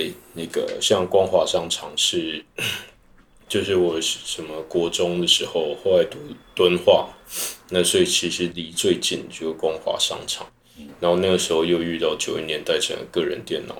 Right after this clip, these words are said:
开始发展了以后，就变成说光华商场就是我常常会去的地方。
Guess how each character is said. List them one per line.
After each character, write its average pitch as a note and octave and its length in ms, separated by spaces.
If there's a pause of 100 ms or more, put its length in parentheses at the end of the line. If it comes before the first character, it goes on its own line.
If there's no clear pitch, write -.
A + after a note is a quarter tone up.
(220)
开 - 200
始 - 240 (840)
发 E2+ 280
展 - 180 (100)
了 - 60
以 - 180
后， - 240 (160)
就 F#2 140
变 F2 200
成 D#2+ 100
说 - 180
光 F2 220
华 D2+ 60
商 D2+ 220
场 - 200
就 - 140
是 - 120
我 - 140
常 D2+ 240
常 - 200
会 - 220
去 - 260
的 - 80 (120)
地 - 160 (100)
方。 - 140